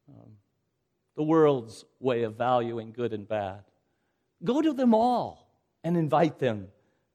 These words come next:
the king says, so that my wedding hall will be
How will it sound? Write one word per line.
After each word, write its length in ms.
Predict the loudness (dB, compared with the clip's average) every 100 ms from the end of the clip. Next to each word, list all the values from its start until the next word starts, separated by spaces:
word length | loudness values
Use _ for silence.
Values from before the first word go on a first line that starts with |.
| _ -16
the 80 |
king 280 | -8 -8 -8
says, 520 | -10 -10 -10 -14 _ _ _ _ _ _ _ _ _ _
so 240 | -2 0
that 240 | 2 -2 -6 _ _ _ _ -8
my 200 | -2 0
wedding 400 | 0 -2 -2 -6
hall 340 | -6 -4 -4 -4
will 160 | -8
be 140 | -10